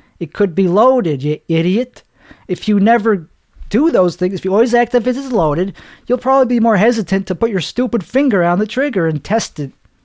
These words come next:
and point it at places where it pun-, shouldn't be pointed. But there are idiots out there that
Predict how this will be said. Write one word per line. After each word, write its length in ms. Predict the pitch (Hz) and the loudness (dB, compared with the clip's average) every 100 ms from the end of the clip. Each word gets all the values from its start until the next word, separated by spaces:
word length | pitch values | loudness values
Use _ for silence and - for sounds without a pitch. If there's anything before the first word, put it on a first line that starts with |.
| _ _ _ _ - | _ _ _ _ -12
and 160 | 151 | -10
point 380 | - - 240 240 | -6 0 2 2
it 80 | 175 | 0
at 180 | 143 - | -2 -2
places 320 | 180 175 160 | 0 0 0
where 140 | 170 | -2
it 40 | 160 | 0
pun-, 240 | 196 196 | -2 -2
shouldn't 200 | - 220 | -4 -4
be 80 | 180 | -4
pointed. 380 | - 220 208 - - - _ _ | -2 0 0 -4 -16 -20 _ _
But 420 | 120 147 220 208 | -6 2 2 2
there 160 | - 165 | 2 2
are 200 | 185 208 | 4 4
idiots 420 | 254 262 185 - | 2 2 0 0
out 260 | 160 156 151 | 0 0 -2
there 360 | 147 147 156 - _ _ _ _ _ _ _ _ _ _ _ - | -4 -4 -6 -12 _ _ _ _ _ _ _ _ _ _ _ -8
that 440 | 151 147 143 - | -2 0 -2 -6